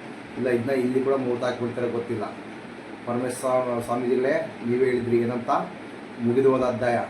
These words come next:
ಮುಗಿದಿಲ್ಲ ರೀ, ರೀಓಪನ್ ಆಗ್ತಾ ಇದೆ ನೋಡಿ. ಒಂದೊಂದೇ ಒಂದೊಂದು ಸತ್ಯಾಂಶ ಬರುತ್ತೆ, ಇದೆಲ್ಲ ನಿಮಗೆ ಗೊತ್ತಿದೆ. ಆದರೆ ಮುಗಿದ ಅಧ್ಯಾಯ ಅಂತ ಹೇಳ್ತಾ ಇದ್ದಾರೆ. ನಿಮ್ಮ ಮನೆ ಮಗಳಿಗೆ ಇದೇ ಥರ ಆಗಿದ್ರೆ ಇದು ಮುಗಿದು ಹೋದ ಅಧ್ಯಾಯ ಅಂತ ಹೇಳ್ತಾ ಇದ್ರಾ?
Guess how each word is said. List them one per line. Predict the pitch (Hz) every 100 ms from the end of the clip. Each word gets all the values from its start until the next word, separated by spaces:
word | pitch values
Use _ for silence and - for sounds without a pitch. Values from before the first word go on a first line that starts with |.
| - - 104
ಮುಗಿದಿಲ್ಲ | 110 120 123 120
ರೀ, | 113 127 117 101
ರೀಓಪನ್ | 110 123 123 117 113
ಆಗ್ತಾ | 113 110 117
ಇದೆ | 117
ನೋಡಿ. | 113 107 98 - - - - - - 104
ಒಂದೊಂದೇ | 113 117 117
ಒಂದೊಂದು | 123 110 117 117
ಸತ್ಯಾಂಶ | 110 107 - 117 123
ಬರುತ್ತೆ, | 120 113 - 110 - - - -
ಇದೆಲ್ಲ | 110 120
ನಿಮಗೆ | 117 110
ಗೊತ್ತಿದೆ. | 117 117 123 139 139 - - 107
ಆದರೆ | 123
ಮುಗಿದ | 123 117 110 113 127 127
ಅಧ್ಯಾಯ | 120 117 120 117
ಅಂತ | 110
ಹೇಳ್ತಾ | 110 110 104
ಇದ್ದಾರೆ. | 92 - - - - 107
ನಿಮ್ಮ | 117 123
ಮನೆ | 131
ಮಗಳಿಗೆ | 123 117 127 120
ಇದೇ | 123 120
ಥರ | 120
ಆಗಿದ್ರೆ | 117 117 117 117
ಇದು | 113
ಮುಗಿದು | 110 113 117 117
ಹೋದ | 117
ಅಧ್ಯಾಯ | 110 107 117
ಅಂತ | 113
ಹೇಳ್ತಾ | 113 113
ಇದ್ರಾ? | 117 107 101 -